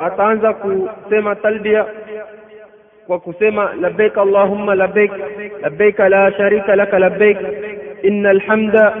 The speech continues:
والنعمة لك والملك لا شريك لك." Ataendelea kufanya talbia kwa wingi awezavyo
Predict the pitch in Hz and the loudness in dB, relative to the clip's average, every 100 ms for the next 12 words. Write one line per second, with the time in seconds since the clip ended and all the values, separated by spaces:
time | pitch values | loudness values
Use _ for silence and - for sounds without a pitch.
0 | 214 185 196 190 190 185 208 214 214 202 | -4 -2 0 2 2 2 2 4 4 2
1 | 202 214 - 196 196 196 196 202 214 196 | -2 -6 -2 0 4 4 4 4 4 2
2 | - - 214 - - 165 190 196 190 185 | -6 -10 -10 -10 0 6 8 8 6 6
3 | 170 190 190 185 165 127 131 - 170 139 | 4 6 6 4 4 2 -4 -8 -8 -10
4 | - - 175 160 - - - - - _ | -14 -16 -18 -18 -20 -20 -20 -20 -20 _
5 | _ _ _ _ _ _ _ _ _ _ | _ _ _ _ _ _ _ _ _ _
6 | 139 165 185 196 214 220 - 226 214 208 | -4 2 2 4 4 2 2 0 2 2
7 | 196 - 214 208 208 220 208 214 208 220 | 0 -6 -12 -6 0 0 2 4 4 0
8 | - 214 185 190 220 214 208 185 220 214 | -10 -4 2 4 2 0 -6 -8 -10 -12
9 | 208 185 214 - - - 165 180 170 180 | -16 -18 -18 -20 -20 -6 0 2 2 2
10 | 151 120 | 2 -2